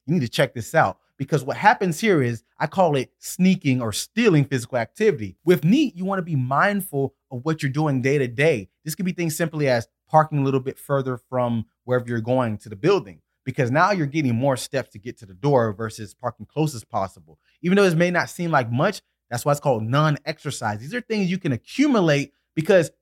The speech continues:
think about it. An exercise workout may last thirty minutes to an hour and a half, maybe even two hours max. That's only a small percentage of your day.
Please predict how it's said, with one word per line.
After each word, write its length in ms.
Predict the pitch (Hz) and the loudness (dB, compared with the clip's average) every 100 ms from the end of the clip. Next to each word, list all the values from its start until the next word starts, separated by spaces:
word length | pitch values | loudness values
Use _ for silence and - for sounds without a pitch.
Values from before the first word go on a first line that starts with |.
| - | -4
think 160 | 262 | 0
about 300 | 226 143 110 | 2 2 0
it. 80 | 85 _ - | -2 _ -20
An 80 | 147 | -6
exercise 560 | 220 - - 196 190 165 | -6 -4 2 4 6 4
workout 400 | 185 190 185 160 | 0 0 0 0
may 160 | 165 | 0
last 540 | 156 160 160 151 151 - _ _ _ _ _ _ | 2 4 4 2 -2 -12 _ _ _ _ _ _
thirty 200 | 143 165 | 4 4
minutes 360 | 156 151 151 - | 4 2 0 -6
to 200 | - 123 | -6 -4
an 60 | - | 0
hour 180 | 127 127 | 2 2
and 80 | |
a 60 | 127 | -2
half, 320 | 135 131 127 - | -2 -2 -2 -4
maybe 260 | 175 220 | -4 0
even 100 | 185 | 0
two 160 | 156 170 | 2 4
hours 260 | 135 113 98 | 6 4 -2
max. 520 | 104 107 - _ _ _ _ _ _ - | -2 -4 -4 _ _ _ _ _ _ -2
That's 180 | 185 - | -2 -2
only 220 | 160 175 127 | -4 0 0
a 80 | |
small 260 | 107 - 135 | -2 -2 -2
percentage 460 | 123 117 120 113 104 | -2 -6 -6 -6 -6
of 140 | 92 | -12
your 100 | 90 | -16
day. 280 | 85 110 | -8 -8